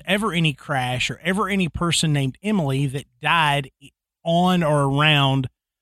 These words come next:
the Goldbrook Bridge. And many people attribute the story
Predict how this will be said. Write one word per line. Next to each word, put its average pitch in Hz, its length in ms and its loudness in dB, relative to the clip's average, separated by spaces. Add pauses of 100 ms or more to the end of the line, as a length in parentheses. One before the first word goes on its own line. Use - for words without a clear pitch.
(300)
the 170 120 -2
Goldbrook 147 520 0
Bridge. 180 500 -4 (760)
And 208 340 2
many 294 460 4
people 190 420 0
attribute 175 580 0
the 143 100 -4
story 220 840 0